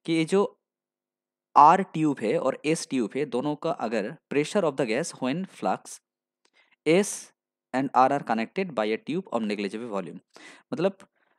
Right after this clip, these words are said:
अ, अगर दोनों का, दोनों का हम कनेक्ट कर देते हैं, ठीक है,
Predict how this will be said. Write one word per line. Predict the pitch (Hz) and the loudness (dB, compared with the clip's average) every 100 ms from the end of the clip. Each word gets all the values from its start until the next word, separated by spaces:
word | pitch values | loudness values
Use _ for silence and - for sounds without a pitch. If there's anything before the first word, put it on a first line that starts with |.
| _ - | _ -4
अ, | 113 120 - | -2 -2 -2
अगर | 139 180 | 0 0
दोनों | 135 147 196 | 0 0 0
का, | 110 113 196 _ _ _ 104 | -2 -4 -6 _ _ _ -4
दोनों | 127 156 | -2 -2
का | 160 | -2
हम | 180 175 | -4 -2
कनेक्ट | 143 135 160 | -2 -2 2
कर | 156 | 0
देते | 120 117 117 | 0 -2 -4
हैं, | 90 90 - | -6 -12 -14
ठीक | - 196 | -14 -12
है, | 104 | -14